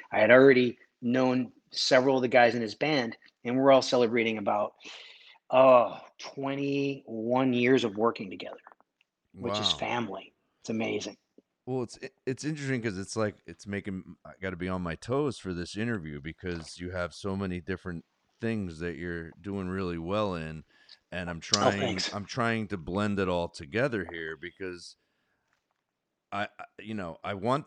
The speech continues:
Speaker 2: I want these interviews to help other people listening and,
Speaker 1: Sure.
Speaker 2: and, and, and be motivated by it. And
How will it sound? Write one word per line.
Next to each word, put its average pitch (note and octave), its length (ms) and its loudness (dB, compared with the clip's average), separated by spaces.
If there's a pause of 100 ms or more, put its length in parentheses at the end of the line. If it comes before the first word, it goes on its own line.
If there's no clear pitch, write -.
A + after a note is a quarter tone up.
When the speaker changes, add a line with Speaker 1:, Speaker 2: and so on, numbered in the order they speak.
(160)
Speaker 2:
I G#2 100 -2
want C3 280 -4
these G2+ 220 -6
interviews E2 560 -10
to F2+ 100 -14
help G#2 280 -6
other D#2+ 200 -4
people E2 360 -10
listening E2 600 -8
and, D2 80 -12
Speaker 1:
Sure. B2 260 4
Speaker 2:
and, E2+ 240 -4
and, F2+ 280 -10
and E2+ 320 -12
be F#2+ 120 -10
motivated E2+ 720 -6
by D2+ 240 -10
it. D2+ 220 -14
And D#2+ 360 -16